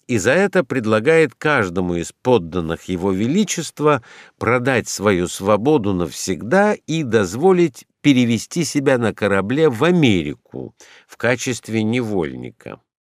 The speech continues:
Я рад был найти такое место, где мог с горя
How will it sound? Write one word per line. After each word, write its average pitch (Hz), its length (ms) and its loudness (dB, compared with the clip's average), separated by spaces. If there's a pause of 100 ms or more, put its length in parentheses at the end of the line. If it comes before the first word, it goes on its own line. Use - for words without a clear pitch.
(1120)
Я 123 220 2
рад 156 240 2
был 123 220 0
найти 104 460 0
такое 85 460 -2
место, 143 500 0
где 90 300 -2
мог 107 460 -2
с 78 220 -14
горя 95 400 2